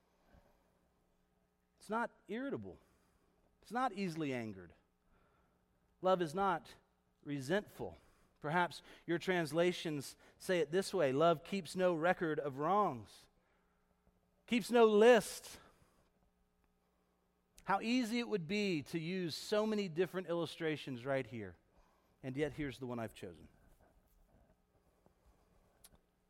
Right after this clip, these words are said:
Every year for Danny Jones' birthday, my wife makes him banana pudding.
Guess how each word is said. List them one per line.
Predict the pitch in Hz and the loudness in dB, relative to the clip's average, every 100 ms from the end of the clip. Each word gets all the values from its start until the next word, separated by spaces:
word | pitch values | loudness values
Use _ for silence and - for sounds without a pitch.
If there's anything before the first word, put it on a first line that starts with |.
| _ - | _ -4
Every | 160 175 214 | -2 -2 -4
year | 196 131 107 98 101 _ _ _ _ _ _ _ _ _ _ - | -4 -4 -4 -10 -16 _ _ _ _ _ _ _ _ _ _ -20
for | 117 | -10
Danny | 123 143 | -6 -6
Jones' | 147 147 151 120 | -6 -8 -8 -8
birthday, | 123 113 - 82 80 _ - _ _ - _ _ _ _ _ - | -8 -10 -12 -16 -18 _ -20 _ _ -20 _ _ _ _ _ -8
my | 123 135 | -2 0
wife | 151 165 165 | 2 0 0
makes | 160 151 - | -4 -6 -6
him | 135 104 92 95 _ _ - _ _ _ _ - | -8 -6 -8 -14 _ _ -20 _ _ _ _ -12
banana | 117 113 117 | -8 -6 -8
pudding. | - 139 | -8 -10